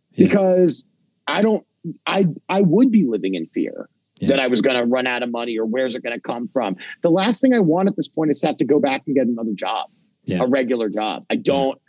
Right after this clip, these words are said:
Speaker 2: I, I'm not going to.
Speaker 1: Yeah.
Speaker 2: I'm not. <laughs>
Speaker 1: Yeah. And, and, you know, I, I don't think there's any reason that you should at all. Like, a-, a-, and at the same time, like, I don't know, I'm always thinking of, like,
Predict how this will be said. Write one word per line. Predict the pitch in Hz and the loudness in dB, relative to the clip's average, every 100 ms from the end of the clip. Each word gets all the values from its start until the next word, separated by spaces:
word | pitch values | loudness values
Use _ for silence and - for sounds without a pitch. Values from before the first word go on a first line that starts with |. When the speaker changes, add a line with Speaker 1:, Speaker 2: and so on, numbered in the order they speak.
| _ _ _ _ _ | _ _ _ _ _
Speaker 2:
I, | 117 - | -10 -6
I'm | 143 131 | -4 -2
not | 143 113 | -2 -2
going | 123 135 101 - | -4 -4 -6 -12
to. | 52 50 - _ _ | -14 -16 -20 _ _
Speaker 1:
Yeah. | - 87 | -6 -4
Speaker 2:
I'm | 101 101 | 0 0
not. | 110 76 - _ - | 0 -2 -8 _ 0
<laughs> | - - - 277 269 - _ _ _ _ _ _ _ - | 4 4 2 0 -2 -2 _ _ _ _ _ _ _ -2
Speaker 1:
Yeah. | 117 98 - | 0 0 -2
And, | 147 143 - | 0 0 2
and, | 156 147 151 - | 2 0 -4 -6
you | 165 | -2
know, | 143 107 123 | -2 -2 -4
I, | 120 120 | -8 -4
I | 127 | 0
don't | 127 151 156 - _ _ _ _ - | 2 2 -2 -10 _ _ _ _ -20
think | - 160 139 | 0 0 4
there's | 135 113 | 4 4
any | 123 123 | 4 2
reason | 104 110 127 117 120 107 | 2 4 4 6 6 4
that | 107 107 | 4 2
you | 110 | 0
should | 92 - 123 95 98 - | 0 2 2 2 -2 -4
at | 101 | -2
all. | 98 117 92 92 | 0 0 0 -2
Like, | 92 107 | -2 -4
a-, | |
a-, | 110 - 127 110 | -6 -6 -6 -4
and | 151 113 | 0 0
at | 110 | 0
the | - | 0
same | - 131 120 | -2 -2 -4
time, | 123 123 117 | -2 0 0
like, | 101 98 _ _ _ _ _ _ _ _ - | 0 -4 _ _ _ _ _ _ _ _ -8
I | - | -2
don't | 123 | 2
know, | 107 | 2
I'm | 104 110 | 2 2
always | 117 104 - | 2 2 0
thinking | 117 104 | -2 -2
of, | 98 95 | -4 -4
like, | 92 | -8